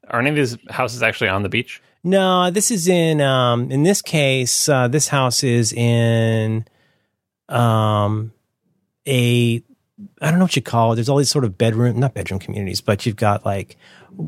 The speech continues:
Speaker 2: you got Warren and you got Bristol, you got Riverside, you got all these areas that are kind of, you drive fifteen, twenty minutes to go from Providence downtown to there. And, um,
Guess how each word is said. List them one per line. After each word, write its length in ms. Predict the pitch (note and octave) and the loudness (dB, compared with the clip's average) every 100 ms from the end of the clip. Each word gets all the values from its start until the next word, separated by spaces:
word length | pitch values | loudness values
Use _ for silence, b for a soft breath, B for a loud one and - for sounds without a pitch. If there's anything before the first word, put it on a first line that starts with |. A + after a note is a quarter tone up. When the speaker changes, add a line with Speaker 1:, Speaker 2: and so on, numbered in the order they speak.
| B2+ | -4
Speaker 2:
you 100 | C#3+ | -4
got 100 | D3 | -2
Warren 380 | F#3+ F#3+ F#3 F3+ | 0 0 0 0
and 100 | D#3 | -2
you 60 | B2+ | -2
got 160 | A#2 A2 | -4 -2
Bristol, 340 | F3 - E3 | -2 0 0
you 60 | B2 | 0
got 120 | A2+ | 0
Riverside, 560 | C#3+ D3 C#3+ B2+ A2+ A2+ | 0 0 0 2 2 0
you 40 | |
got 100 | A#2+ | 2
all 120 | A#2+ | 2
these 160 | A#2+ A2 | 2 2
areas 280 | A2+ G#2+ G#2+ | 2 2 0
that 80 | A2 | -2
are 20 | |
kind 260 | - A2+ A2 | 0 0 0
of, 120 | G2+ | -2
you 160 | A#2 G#2 | -4 -2
drive 320 | A#2+ G#2+ G#2 | 0 0 0
fifteen, 320 | - G2 A2 | -4 -4 -2
twenty 220 | - G#2+ | 0 0
minutes 460 | G2+ G2+ - - - | 2 0 -2 -6 -8
to 120 | - | -4
go 140 | - G#2+ | 0 0
from 140 | A2 | 0
Providence 500 | G2+ G2 G2 F#2 - | 0 0 0 -2 -2
downtown 680 | - A2 G2 - G2 G#2 G#2 | -2 0 0 0 0 0 -2
to 120 | - | -4
there. 420 | G#2 G2+ G#2 G#2+ A2 | -2 2 2 2 0
And, 280 | G2+ G2+ F#2+ b b b b b - | -2 -4 -6 b b b b b -4
um, 640 | G#2+ G2+ F#2+ G2 G2 | -2 0 0 -2 -6